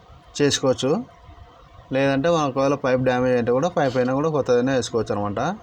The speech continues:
మీ ఇష్టం, ఎలాగైనా చేసుకోవచ్చు. మోటార్ అయితే తీసేసుకొని మనం ఈ వైర్ అయితే, కేబుల్ అయితే పెద్దగా ఉంటది, మనకి వాటర్లో జాయింట్ చేసుకోకుండా పైన అయితే జాయింట్ చేసుకోవచ్చు. ఈ మోటార్కి అయితే ఇది నాబ్ అయితే పెట్టుకోవాలన్నమాట, జాయింట్ పైప్కు ఎక్కించుకునే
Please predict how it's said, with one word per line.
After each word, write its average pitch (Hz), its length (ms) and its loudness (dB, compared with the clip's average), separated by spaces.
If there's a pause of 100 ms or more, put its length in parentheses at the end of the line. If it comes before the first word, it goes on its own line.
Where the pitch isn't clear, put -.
మీ 120 140 -2
ఇష్టం, 120 240 -4
ఎలాగైనా 110 360 -2
చేసుకోవచ్చు. 110 480 -4 (1120)
మోటార్ 127 280 2
అయితే 147 200 0 (220)
తీసేసుకొని 120 500 -4
మనం 139 200 -2 (240)
ఈ 120 120 -4
వైర్ 117 260 2
అయితే, 127 200 -2
కేబుల్ 117 300 0
అయితే 117 140 -4 (600)
పెద్దగా 131 360 2 (120)
ఉంటది, 113 280 0 (480)
మనకి 120 280 -4 (100)
వాటర్లో 127 400 2
జాయింట్ 127 220 0
చేసుకోకుండా 127 500 0
పైన 135 180 0
అయితే 135 220 0
జాయింట్ 127 220 2
చేసుకోవచ్చు. - 360 -2 (840)
ఈ 131 120 -2
మోటార్కి 135 400 0
అయితే 165 140 0 (120)
ఇది 131 200 0 (380)
నాబ్ 123 300 2
అయితే 127 200 2
పెట్టుకోవాలన్నమాట, 117 640 0 (220)
జాయింట్ 123 320 2 (160)
పైప్కు 127 420 0 (240)
ఎక్కించుకునే 120 460 -2